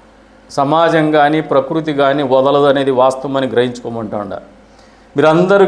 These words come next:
గట్టిగా అరుస్తానే అబద్ధము నిజం కాదు, నిజం అబద్ధం కాదు.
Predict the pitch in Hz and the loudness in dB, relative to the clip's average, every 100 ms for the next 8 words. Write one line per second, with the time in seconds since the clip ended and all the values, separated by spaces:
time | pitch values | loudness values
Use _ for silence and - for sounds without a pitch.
0 | 175 170 175 180 180 - 190 180 185 165 | 2 0 4 4 4 2 0 2 4 2
1 | 170 175 180 175 160 165 - - - _ | 2 2 2 2 0 -2 -10 -20 -20 _
2 | _ - 127 185 185 180 175 180 165 180 | _ -6 0 2 2 2 4 2 2 0
3 | 180 165 180 170 170 156 139 | 0 0 2 0 2 2 2